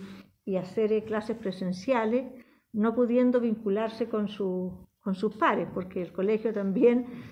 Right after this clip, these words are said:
cumple una importante función de socialización. Otro grupo muy afectado han sido los profesores,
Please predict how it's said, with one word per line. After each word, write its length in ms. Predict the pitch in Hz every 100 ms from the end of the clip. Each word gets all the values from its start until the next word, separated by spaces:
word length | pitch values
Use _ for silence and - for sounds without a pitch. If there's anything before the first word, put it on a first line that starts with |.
| - -
cumple 260 | 247 254
una 80 | 240
importante 600 | 214 196 - 214 226 226
función 540 | 220 196 - 208 208
de 140 | 202 196
socialización. 960 | 190 - 185 160 170 - 208 156 - - _ _ _ _ -
Otro 280 | 208 226
grupo 260 | 226 233 233
muy 260 | 196 226 262
afectado 680 | 262 254 - 262 262 262
han 140 | - 202
sido 240 | - 226
los 140 | 208 202
profesores, 760 | 185 180 - 196 147 147